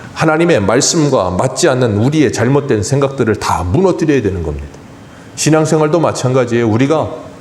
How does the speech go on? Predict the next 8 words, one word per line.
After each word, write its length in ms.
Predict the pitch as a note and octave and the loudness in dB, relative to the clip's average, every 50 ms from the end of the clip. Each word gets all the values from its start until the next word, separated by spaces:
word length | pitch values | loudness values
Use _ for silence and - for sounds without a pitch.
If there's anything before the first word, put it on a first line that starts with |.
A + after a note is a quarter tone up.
| - - - - - - - - - - - - - - | -20 -20 -20 -20 -20 -20 -20 -20 -20 -18 -16 -14 -8 -4
어디서 420 | - G2+ A2 A#2+ E3+ E3 E3 E3+ | -2 0 2 2 2 2 2 2
신앙생활을 680 | D#3+ D#3+ D3+ C#3+ C3+ C3 - C3 B2 B2+ B2+ C3+ A2+ G2+ | 2 2 2 2 2 2 2 2 2 2 2 0 0 0
했던, 480 | F2+ - - G2 D#2+ D2+ F2+ G2+ F2 | 0 -2 -2 -4 -2 -4 -6 -4 -2
뭘 260 | E2+ F#2+ G#2+ C#3+ D#3 C3 | 0 2 2 2 2 2
했던 320 | B2+ B2+ C#3+ C#3 A#2 G#2+ | 0 0 0 0 0 0
그건 280 | - D#3+ E3 F#3+ E3 C3 | 0 0 0 0 0 -2
중요하지 520 | - - A2+ G#2+ A2 A#2 A2 A2 A2+ - | -2 -2 0 0 2 2 0 2 0 0
않습니다. 540 | A#2+ G2 - - G2+ F2 E2 D#2+ - - | 0 -2 -4 -6 -6 -6 -6 -6 -8 -10